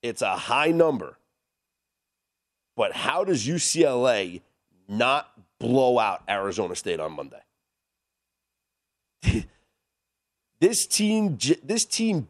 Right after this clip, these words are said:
beat you. And it was an embarrassing loss 'cause they were heavily favored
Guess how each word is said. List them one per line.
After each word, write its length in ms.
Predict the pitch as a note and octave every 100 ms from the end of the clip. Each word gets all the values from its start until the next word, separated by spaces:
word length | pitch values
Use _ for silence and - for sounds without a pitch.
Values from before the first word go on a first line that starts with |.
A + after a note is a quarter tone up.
| -
beat 280 | A#3 A#3 -
you. 200 | E2+ - _ _ _ _ _ _ _ _ _ _ _ _ _
And 640 | C3+ C#3 C3 B2+ A#2+ G#2+ - _ _ -
it 100 | F3+
was 180 | F#3 D#3+
an 80 | E3
embarrassing 720 | A2+ - F3 E3 F#3+ - E3
loss 340 | D#3 E3+ C#3
'cause 160 | - B2+
they 120 | D3
were 160 | D3 A#2+
heavily 680 | - - G#3 G#3 E3 C3+
favored 460 | G#2+ C#3+ A2 D2+ C#2